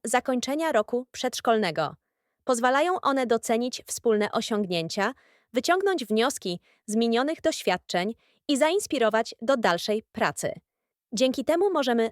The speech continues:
wspólnie tworzyć lepsze warunki dla rozwoju i edukacji naszych dzieci. Na koniec warto dodać kilka słów motywacji i wsparcia,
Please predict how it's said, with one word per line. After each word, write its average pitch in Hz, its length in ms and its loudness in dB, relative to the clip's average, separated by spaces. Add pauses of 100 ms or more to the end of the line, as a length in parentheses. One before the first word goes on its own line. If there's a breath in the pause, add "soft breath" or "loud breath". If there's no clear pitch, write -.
(120)
wspólnie 320 520 0
tworzyć 208 480 -2 (100)
lepsze 269 380 2
warunki 202 520 0 (300 soft breath)
dla 233 140 2
rozwoju 294 520 2 (260)
i 247 140 -2
edukacji 247 720 0 (180)
naszych 208 420 0 (100)
dzieci. 175 520 -4 (1400)
Na 226 100 4
koniec 370 420 2
warto 220 340 0
dodać 208 360 0
kilka - 320 -2
słów - 280 -2
motywacji 208 840 0 (340 soft breath)
i 262 80 0
wsparcia, 185 680 0